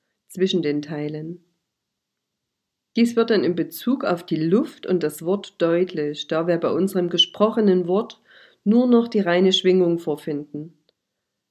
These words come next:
Dieses Schwingen erzeugt ein Feld. Du und ich präsentieren in unserem Menschsein bezüglich der Dichte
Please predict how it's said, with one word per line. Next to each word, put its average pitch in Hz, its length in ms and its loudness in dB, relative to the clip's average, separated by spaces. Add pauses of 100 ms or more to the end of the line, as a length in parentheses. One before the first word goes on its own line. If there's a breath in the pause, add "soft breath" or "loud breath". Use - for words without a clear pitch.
(120)
Dieses 190 300 -4
Schwingen 233 440 4
erzeugt 190 520 -2
ein 147 160 0
Feld. 180 600 -2 (1080)
Du 214 120 -2
und 190 180 2
ich 226 320 0
präsentieren 196 840 2
in 151 160 -4
unserem 180 420 0
Menschsein 196 1040 0
bezüglich 214 520 -2
der 170 120 -2
Dichte 226 600 -4